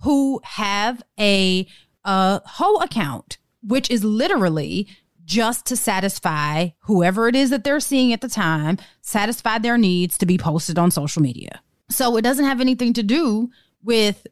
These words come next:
them being proud of you. It's just to satisfy you so that you can say, "Oh, he posted me on social media," and show it to your friends.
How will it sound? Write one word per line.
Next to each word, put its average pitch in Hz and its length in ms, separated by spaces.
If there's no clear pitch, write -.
them 220 360
being 190 240
proud 190 320
of 156 140
you. 156 420
It's - 260
just 262 280
to 233 100
satisfy 233 540
you 208 640
so - 160
that 190 200
you 254 240
can 349 220
say, 160 460
"Oh, 370 240
he 339 120
posted 285 320
me 285 100
on 269 100
social 254 300
media," 302 260
and 220 140
show 240 160
it 220 80
to 220 80
your 277 160
friends. 151 420